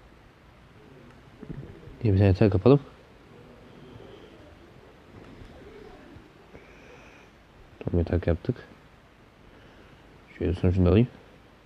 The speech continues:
Tamamdır. Maden, maden burada bir yerde olmalı.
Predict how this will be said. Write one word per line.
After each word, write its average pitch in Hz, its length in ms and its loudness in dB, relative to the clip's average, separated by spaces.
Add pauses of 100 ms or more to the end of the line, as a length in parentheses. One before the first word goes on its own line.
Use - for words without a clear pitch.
(1400)
Tamamdır. 85 680 0
Maden, 104 440 2 (100)
maden 110 260 2
burada 117 160 2
bir 113 40 6
yerde 104 200 6
olmalı. 87 220 4